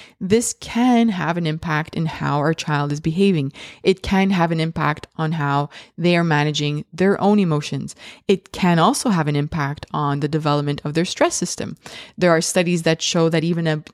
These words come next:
a baby who's sleeping, who's hearing a very intense, so not just a regular, you know, conversation or a heated conversation or argument, but a very intense argument, um, in the background, even when they're sleeping, their heart rate increases.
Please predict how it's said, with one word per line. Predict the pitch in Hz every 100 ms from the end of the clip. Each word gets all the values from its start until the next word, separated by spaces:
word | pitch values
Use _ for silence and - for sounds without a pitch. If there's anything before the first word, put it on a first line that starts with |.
| _
a | 160
baby | 147 151 202 302 208
who's | 165 160 151
sleeping, | - 196 262 151 147 - - _
who's | - 208 -
hearing | - 196 190
a | 160
very | 160 160 202 214 214 -
intense, | 175 165 - - 190 147
so | - 143
not | 170 285 392
just | 381 -
a | 202
regular, | 180 185 151 147 147 - - - _
you | 190
know, | 160 147 156 -
conversation | 175 160 160 151 160 160
or | 151
a | 156
heated | - 170 151
conversation | 156 143 143 139 147 143
or |
argument, | 131 170 165 139 147 - - _
but | 165
a | 156
very | 175 202 220 190
intense | 170 - 185 175 170 - - - _
argument, | 190 190 170 131 143 - - - -
um, | 156 156 156 156 - -
in | 165
the | 156
background, | 220 285 - 165 147 156
even | 240 269 254
when | 240
they're | 220
sleeping, | 196 - 254 269 156 143
their | 143 147
heart | 160 196 196
rate | 160 156 147 - _ _ _
increases. | 185 175 151 - - -